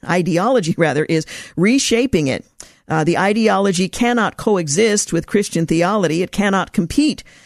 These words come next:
uh, with the, uh, hopeful, freeing gospel of Jesus as expressed in Scripture, and there will be, it's being predicted, a showdown. It's already begun.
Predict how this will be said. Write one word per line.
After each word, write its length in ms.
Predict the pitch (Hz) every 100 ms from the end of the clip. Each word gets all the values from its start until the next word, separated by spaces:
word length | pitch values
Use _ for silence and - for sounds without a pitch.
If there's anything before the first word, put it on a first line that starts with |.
| - _ -
uh, 200 | 170 147
with 240 | 185 -
the, 240 | 175 165 151
uh, 100 | 143
hopeful, 540 | - 220 208 202 202
freeing 400 | - 214 208 196
gospel 480 | 170 185 190 190 170
of 80 | 151
Jesus 560 | 143 226 165 165 180
as 260 | 156 156 - - _
expressed 540 | - 160 - 185 190 -
in 200 | 180 165
Scripture, 600 | - 226 233 - 151 165 - _ -
and 160 | 165
there 160 | 175 190
will 240 | 190 208
be, 340 | 170 156 160 175 _
it's 180 | - -
being 260 | - 233 175
predicted, 560 | 208 214 220 160 156 -
a 80 |
showdown. 640 | 175 - 220 180 143 113 -
It's 200 | 156 -
already 400 | 180 185 160 165
begun. 560 | 160 156 170 156 120